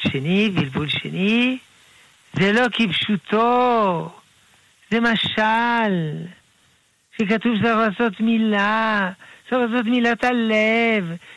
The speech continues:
שכתוב שצריך לאכול כשר, לא חשוב מה שיוצא מ-, נכנס אל הפה, חשוב מה שיוצא מן הפה, וכן הלאה וכן הלאה. כלומר, הם סילפו לגמרי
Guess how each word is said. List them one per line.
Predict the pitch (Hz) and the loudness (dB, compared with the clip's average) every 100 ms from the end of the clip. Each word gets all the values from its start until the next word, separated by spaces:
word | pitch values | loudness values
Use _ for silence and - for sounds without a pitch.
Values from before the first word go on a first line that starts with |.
| - | -6
שכתוב | 233 208 233 | -4 -2 -2
שצריך | 220 226 | -2 -2
לאכול | 208 233 226 | 0 -2 -2
כשר, | 233 - - - 196 214 226 220 214 190 - - - | -2 -2 -4 0 2 2 2 2 0 -2 -8 -20 -4
לא | 220 202 | -2 0
חשוב | 214 170 240 226 | 0 0 0 0
מה | 220 196 | 0 0
שיוצא | 202 220 - - 220 | 0 -2 -2 -2 0
מ-, | 226 190 - - - | 0 -2 -6 -14 -2
נכנס | 202 - 190 226 202 | -2 -2 0 0 0
אל | 233 | 0
הפה, | 226 180 220 220 214 180 - - - | 0 0 0 0 0 -4 -14 -10 -4
חשוב | 190 226 208 | -2 0 0
מה | 202 | 0
שיוצא | 175 214 190 - - 233 | 0 0 0 -4 -2 0
מן | 247 240 | 2 2
הפה, | 220 - 220 208 202 185 _ - _ - | 0 -2 -2 0 0 -4 _ -20 _ -4
וכן | 208 208 214 | 0 0 2
הלאה | 190 185 160 | 2 0 -2
וכן | 147 175 | -6 -8
הלאה. | 87 - - - _ _ _ _ _ _ _ _ _ _ - | -12 -14 -18 -20 _ _ _ _ _ _ _ _ _ _ -2
כלומר, | 202 | 0
הם | 214 202 - - | 2 2 0 0
סילפו | 208 180 156 233 262 269 262 - _ _ _ _ _ _ _ - | 0 0 -2 0 2 0 -2 -14 _ _ _ _ _ _ _ -4
לגמרי | 185 196 170 226 247 240 226 220 214 202 | 0 0 0 0 0 2 2 2 2 0